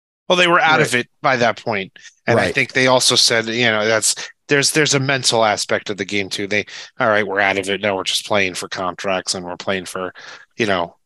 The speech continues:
Speaker 1: next
Speaker 3: Yeah,
Speaker 1: year now.
Speaker 3: I know, but,
Speaker 2: Let me
Speaker 3: like,
Speaker 2: stay healthy.
Speaker 1: Trying to
Speaker 2: Yeah,
Speaker 1: stay
Speaker 3: yeah,
Speaker 1: healthy,
Speaker 3: I,
Speaker 1: you
Speaker 3: I
Speaker 1: know.
Speaker 3: guess you're making
Speaker 1: Not gonna
Speaker 3: business
Speaker 1: take that extra
Speaker 3: decisions.
Speaker 1: hit.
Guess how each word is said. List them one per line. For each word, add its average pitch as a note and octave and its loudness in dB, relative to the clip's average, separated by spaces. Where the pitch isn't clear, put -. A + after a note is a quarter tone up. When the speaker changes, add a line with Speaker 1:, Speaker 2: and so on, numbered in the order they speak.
Speaker 1:
next A3+ 6
Speaker 3:
Yeah, G#3+ 6
Speaker 1:
year A#2+ 0
now. F#2+ 0
Speaker 3:
I G3 6
know, E3 6
but, F3 4
Speaker 2:
Let E3+ 8
me D#3+ 6
Speaker 3:
like, D#3+ 4
Speaker 2:
stay C#3 2
healthy. A#2+ 2
Speaker 1:
Trying B2+ 2
to C3+ 6
Speaker 2:
Yeah, B2 6
Speaker 1:
stay A#2+ 2
Speaker 3:
yeah, G2+ 4
Speaker 1:
healthy, G2+ 2
Speaker 3:
I, C3 2
Speaker 1:
you G2 2
Speaker 3:
I A#2+ 4
Speaker 1:
know. F#2+ 0
Speaker 3:
guess G#2 4
you're A#2 6
making A#2+ 4
Speaker 1:
Not G#2 2
gonna G#2+ 4
Speaker 3:
business G2+ 0
Speaker 1:
take A2+ 2
that A2 2
extra F#2+ 2
Speaker 3:
decisions. F#2 -2
Speaker 1:
hit. G2+ 2